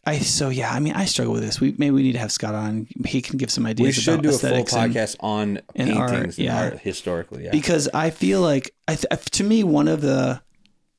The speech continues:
Speaker 1: one of the things that, so, like, with, with the Caravaggio painting, you could say, "Could another artist have done this?"
Speaker 2: Mm-hmm.
Speaker 1: And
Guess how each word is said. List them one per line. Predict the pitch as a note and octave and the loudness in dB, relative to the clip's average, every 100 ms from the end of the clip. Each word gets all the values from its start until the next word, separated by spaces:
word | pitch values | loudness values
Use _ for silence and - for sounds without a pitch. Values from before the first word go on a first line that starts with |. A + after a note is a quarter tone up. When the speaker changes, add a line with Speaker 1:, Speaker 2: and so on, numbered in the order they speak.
| _ _ _ _ _ _ | _ _ _ _ _ _
Speaker 1:
one | C#3 D3 | 0 2
of | D#3 C#3 | 2 2
the | C3+ | 0
things | - - - _ - C3 B2+ C3 - | -4 -14 -20 _ -2 2 4 4 0
that, | B2 A#2 - _ _ _ _ _ _ _ _ _ _ _ | -2 -2 -6 _ _ _ _ _ _ _ _ _ _ _
so, | - E3+ | 0 2
like, | D#3+ D3 | 2 2
with, | D#3+ D3+ - | 0 -2 0
with | D#3+ D3+ | 0 0
the | |
Caravaggio | D#3 F#3+ F#3+ C3+ C3 B2 | 0 0 0 2 2 0
painting, | - A#2+ - A#2 - | -2 -2 -2 -4 -2
you | C3 | 0
could | C3 | 0
say, | - B2+ | 0 -2
"Could | B2 F3 | 0 0
another | F#3 E3 D3+ - | 2 2 2 0
artist | C3+ C3+ - E3 | 0 0 0 -2
have | A#2+ | -2
done | B2 G#2+ | -4 -4
this?" | G2 - - - F#2 | -6 -6 -6 -6 -6
Speaker 2:
Mm-hmm. | F2+ | -6
Speaker 1:
And | F2 | -6